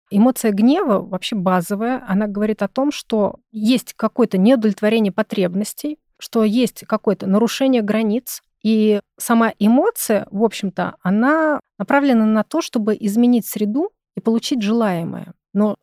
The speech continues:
часто гнев бывает вторичной эмоцией. Первичная, то есть человек сталкивается, например, вот какая-то ситуация, которая стала стимулом к возникновению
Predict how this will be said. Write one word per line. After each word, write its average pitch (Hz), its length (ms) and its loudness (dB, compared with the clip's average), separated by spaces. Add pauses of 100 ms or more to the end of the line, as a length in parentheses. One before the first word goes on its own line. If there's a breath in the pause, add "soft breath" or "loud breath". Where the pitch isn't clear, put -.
(100)
часто - 640 -4 (160)
гнев 196 400 0 (100)
бывает 196 300 -2
вторичной 202 560 -4
эмоцией. 185 560 -6 (180)
Первичная, 214 720 -2 (160)
то 196 80 0
есть - 260 -6
человек 277 200 -2
сталкивается, - 720 -6
например, 180 360 -10
вот 240 140 -4
какая-то - 340 -4
ситуация, - 440 -6
которая 233 320 -6
стала 196 260 -8
стимулом 208 580 -8
к - 320 -20
возникновению 240 920 -2